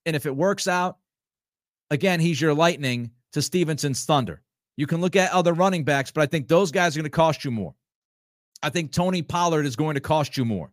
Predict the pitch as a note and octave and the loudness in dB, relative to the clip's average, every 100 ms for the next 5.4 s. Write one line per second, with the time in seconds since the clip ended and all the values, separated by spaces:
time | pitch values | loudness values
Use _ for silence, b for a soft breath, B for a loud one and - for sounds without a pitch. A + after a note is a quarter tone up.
0 | _ - C3+ D3 D3+ C3 G#2+ D2 - _ | _ -4 0 0 0 -2 -4 -6 -14 _
1 | _ _ _ _ _ - D3+ E3+ D3+ E3 | _ _ _ _ _ -2 0 2 0 -2
2 | - E3+ C#3+ D3+ D#3+ D#3+ F3 D#3+ E3+ D#3 | -2 -2 -2 -4 -2 -2 -2 -2 0 0
3 | D3 E3 E3 D#3+ F#3 F3+ B2 C#3 C#3 D#3+ | 2 0 0 -2 -2 -2 -4 -4 -2 0
4 | D#3 - D#3 C#3 b b D3+ D3+ D#3+ D#3+ | 0 -2 -6 -6 b b -4 0 2 2
5 | C#3+ A2+ D#2 | 0 -4 -4